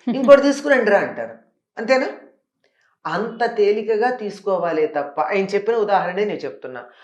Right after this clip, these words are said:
Speaker 2: అంత తేలిగ్గా తీసుకోవాలి కానీ నీకు ఇంకా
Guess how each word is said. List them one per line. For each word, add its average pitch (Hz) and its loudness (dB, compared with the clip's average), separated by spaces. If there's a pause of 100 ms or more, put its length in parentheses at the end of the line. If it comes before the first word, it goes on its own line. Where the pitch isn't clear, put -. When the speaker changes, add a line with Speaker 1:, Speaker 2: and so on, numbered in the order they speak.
(160)
Speaker 2:
అంత 190 -2
తేలిగ్గా 233 0
తీసుకోవాలి 160 -4
కానీ 165 -4
నీకు 208 -6
ఇంకా 254 -6